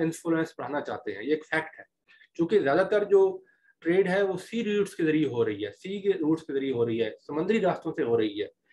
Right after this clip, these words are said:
लिहाजा इनकी जो strategic influence है, अ, उसके ऊपर बहुत ज़्यादा focus है measure powers का। तो चाइ-, जो यूएस को fear ये है कि चाइना अपना influence जो है वो Indian Ocean में बढ़ा रहा है।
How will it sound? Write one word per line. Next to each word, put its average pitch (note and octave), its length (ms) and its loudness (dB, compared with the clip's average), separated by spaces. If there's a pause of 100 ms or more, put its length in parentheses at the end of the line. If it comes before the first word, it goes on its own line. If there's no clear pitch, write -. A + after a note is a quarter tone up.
(280)
लिहाजा E3+ 420 2
इनकी F#3+ 400 -4
जो F#3 520 2 (400)
strategic G#3 540 0
influence E3 580 0
है, C3+ 140 2 (500)
अ, C3+ 280 -2
उसके G3 320 -4
ऊपर F#3+ 240 2
बहुत D3 200 -4
ज़्यादा D#3+ 160 -2
focus C#3+ 400 -6
है C#3+ 140 -2
measure A#2 220 -4
powers G#2+ 400 -6
का। G2+ 80 -10
तो - 300 -14
चाइ-, C#3+ 300 -2 (120)
जो D#3 100 2
यूएस D#3+ 420 2
को F#3 140 -2
fear E3 340 0
ये D#3+ 180 2
है B2+ 220 -4 (280)
कि D3+ 80 -8
चाइना D3 340 -2
अपना B2+ 260 -4
influence B2 460 -10
जो A#2 80 -12
है A#2 100 -6
वो A#2+ 140 -8
Indian A2 220 -4
Ocean A#2+ 240 -12
में C3 100 -8
बढ़ा G#2+ 180 -8
रहा G2 140 -8
है। - 200 -18